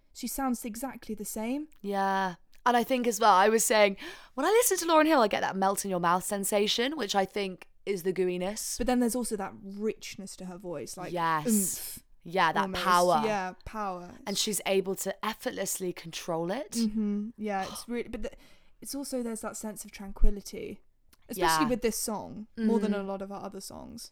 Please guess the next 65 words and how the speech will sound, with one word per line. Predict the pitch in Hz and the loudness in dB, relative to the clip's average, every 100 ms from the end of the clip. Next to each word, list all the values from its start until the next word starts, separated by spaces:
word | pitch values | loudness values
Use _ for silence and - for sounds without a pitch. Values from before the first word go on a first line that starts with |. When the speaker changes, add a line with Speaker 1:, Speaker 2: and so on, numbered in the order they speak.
| - | -12
Speaker 2:
Yeah. | 170 170 160 - - - | -4 -2 -2 -6 -18 -8
We | 208 214 | -4 4
also, | 226 240 - 202 190 185 - - | 8 8 6 4 2 0 -4 -4
um, | 190 180 170 156 - - - | -4 -6 -10 -16 -20 -20 -18
think | - 196 185 | -8 -8 -8
that | 180 | -8
we've | 180 | -6
gotta | - 180 | -4 -4
have | 160 170 | -4 -4
some | - 170 | -4 -6
vanilla | 170 165 160 | -6 -4 -2
ice | - 165 - | -2 -4 -6
cream | 170 156 | -8 -10
with | 156 151 | -10 -12
the | 151 | -12
cake. | 156 147 - - - | -10 -12 -14 -20 -10
Speaker 1:
Yeah, | 233 214 196 | -6 -4 -6
just | 202 262 | -8 -4
Speaker 2:
Because | 214 285 | 2 4
Speaker 1:
to | 294 | 4
Speaker 2:
it, | |
it's | 320 - | 2 2
also | 330 339 311 | 4 4 4
really | 269 254 226 | 4 4 4
hot. | 196 196 196 208 | 6 6 6 0
Like, | 196 - | -2 6
I've, | 233 240 | 6 6
whenever | 247 254 285 | 4 6 6
I | |
have | 254 240 | 6 2
a | |
chocolate | 208 202 190 | 0 -2 0
lava | 185 190 | 0 -2
cake, | 175 - - - - - - | -8 -8 -20 -20 -20 -14 2
I'm | 226 226 | 4 4
always | 277 277 262 240 | 2 4 4 4
like, | 208 190 - | 2 2 -4
I'm | 202 190 | -14 -12
first | - 247 233 220 - | -6 2 4 4 -2
to | |
go | 202 196 | 0 0
for | 190 196 | 0 -4
it. | |
I'm | 190 | -4
like, | 190 | 2
"Yeah, | 208 196 - - | 4 4 0 2
ah!" | - 262 247 208 - - - - - 190 | 10 10 10 4 -2 -14 -16 -16 -10 4
bite | 233 214 | 4 4
into | 214 - | 0 -4
it | 196 | -2
straight | 202 202 | 0 2
Speaker 1:
You | 185 | 2
Speaker 2:
away | |
and | 180 | 2
I | |
Speaker 1:
also | 359 | 4
Speaker 2:
burn | 180 | 4
Speaker 1:
don't | 262 | 4
Speaker 2:
my | - | 2
Speaker 1:
want, | 220 | 2
Speaker 2:
tongue. | 180 160 156 | 4 2 0
Speaker 1:
you | |
don't | 165 294 | -4 -4
want | 226 - | -6 -6
cold | - 226 202 | -10 -6 -6